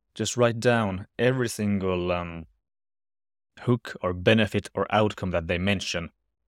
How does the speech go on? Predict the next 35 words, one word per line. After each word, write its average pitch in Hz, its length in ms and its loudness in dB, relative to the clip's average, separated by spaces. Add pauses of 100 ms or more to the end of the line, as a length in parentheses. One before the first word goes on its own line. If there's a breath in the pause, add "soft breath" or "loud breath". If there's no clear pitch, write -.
(680)
on 92 100 -4
their 85 120 0
site. - 420 0 (840)
And 98 120 -8
then 92 100 -2
you 92 80 -4
just 87 220 -6
create 95 220 -2
this 87 180 -6
big 104 340 0
list 98 420 0 (560)
of - 120 -10
things 90 380 -4
that, 82 220 -4 (220)
um, 82 320 -6 (460)
that 92 160 -8
they 95 160 2
say 85 220 -2
that 80 160 -6
their, 80 300 -4
the, 85 300 -6 (380)
the 92 80 -8
whole 82 320 -10 (1080)
product 87 280 0
does. - 360 0 (1600)
The, 78 220 -2
what's, - 300 -2
what's - 200 -2
actually 85 280 -4
in 92 160 -4
it 87 140 -6
for, 80 460 -6
for 82 360 -4
the - 100 -8
customer. - 360 -6